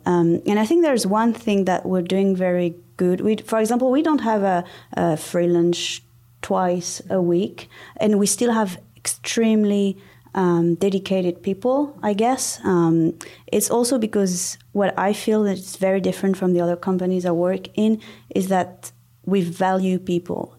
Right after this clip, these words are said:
and we let them know when they do good job and not just when things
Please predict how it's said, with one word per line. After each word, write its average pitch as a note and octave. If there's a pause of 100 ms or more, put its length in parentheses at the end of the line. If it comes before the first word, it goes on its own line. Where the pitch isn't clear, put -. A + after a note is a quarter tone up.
and F3 (720)
we G3+
let G3
them G3
know F#3+
when F#3+
they F3
do F3
good F#3
job A3
and F#3
not F#3 (120)
just F#3
when F3+
things F#3